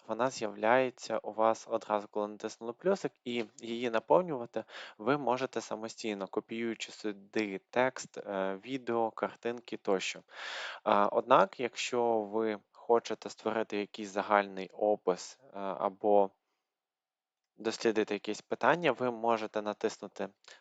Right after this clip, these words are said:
знизу Ask A I, і у вас з'явиться можливість написати, е, з використанням She ваш запит і отримати відповідь. Наприклад, це буде: "В мене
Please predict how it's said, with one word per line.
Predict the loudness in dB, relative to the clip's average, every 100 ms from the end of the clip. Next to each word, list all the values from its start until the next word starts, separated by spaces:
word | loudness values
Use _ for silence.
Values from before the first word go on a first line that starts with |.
| -14
знизу | -4 -4 -2 -6 -10 _ _ _ _ 8
Ask | 8 8 2 -16 _ 0
A | 6
I, | 8 8 4 -4 _ _ _ _ -20 -20 -20 -20 _ -2
і | 4
у |
вас | 6 6
з'явиться | 4 0 2 0 -4 -6
можливість | -6 -2 -2 -2 -8 -8
написати, | -8 -6 -4 2 4 2 -2 -6
е, | -8 _ -20 -20 -8 -2 0 0 -2
з | -2
використанням | -2 -4 -6 -6 -2 -2 -2 -8 -16 _
She | -10 -6 -6 -6 -12 _ -4
ваш | 2 4 2
запит | 2 2 2 -4 -2
і |
отримати | -4 -4 -8 -8 -8
відповідь. | -8 -10 -16 -8
Наприклад, | -8 -2 -2 -2 -8 -10
це | -4 -2
буде: | -2 -6 -8 -6 -10 -12 _ _ -20 _ _
"В | -2
мене | 2 2 2 -2